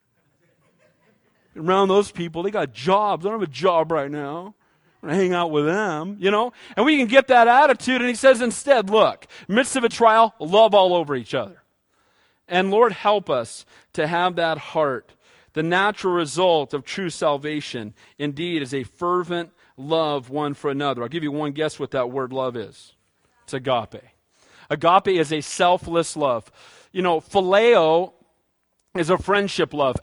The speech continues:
Eros is an erotic or a selfish love. What can you do for me? Agape is, what can I do for you?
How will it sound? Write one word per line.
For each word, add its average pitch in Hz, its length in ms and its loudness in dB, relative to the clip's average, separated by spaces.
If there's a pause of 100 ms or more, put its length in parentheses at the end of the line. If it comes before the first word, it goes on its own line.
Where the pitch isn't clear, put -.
Eros 175 720 2 (200)
is 156 160 -4
an 170 80 -2
erotic 180 500 0
or 160 120 0
a 151 80 0
selfish 190 680 0
love. 135 320 -2
What 185 220 -2
can 180 160 -6
you 185 180 -8
do 180 200 -6
for 170 120 -10
me? 185 220 -4
Agape 190 440 0
is, 156 360 0
what 202 180 -2
can 175 160 -6
I 180 160 0
do 170 200 -2
for 151 160 -8
you? 127 280 -6